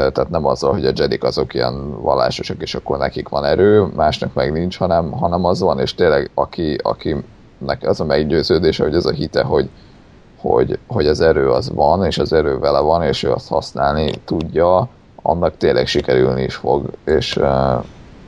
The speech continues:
és szerintem ez is egy, ö, jó, jó, jó kis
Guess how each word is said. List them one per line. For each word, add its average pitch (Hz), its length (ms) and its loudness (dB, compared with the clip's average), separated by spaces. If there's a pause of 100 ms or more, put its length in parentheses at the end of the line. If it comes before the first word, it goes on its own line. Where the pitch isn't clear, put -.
(300)
és - 100 -4
szerintem - 320 -2
ez 73 120 0
is - 140 -4
egy, 53 300 0
ö, 60 280 4 (1120)
jó, 64 320 2
jó, 67 200 2
jó 65 160 2
kis - 340 -8